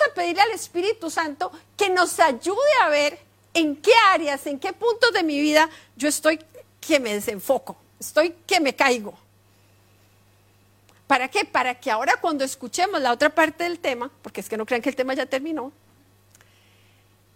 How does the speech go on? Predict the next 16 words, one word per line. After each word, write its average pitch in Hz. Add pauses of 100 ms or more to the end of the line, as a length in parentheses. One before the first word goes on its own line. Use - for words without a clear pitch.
(800)
veamos 254
por 247
dónde 247
el 185
Espíritu 226
Santo 202
va 190
a 185
tratar 180
con 185
mi 160
vida. -
Entonces 311
yo 330
le 381
invito 370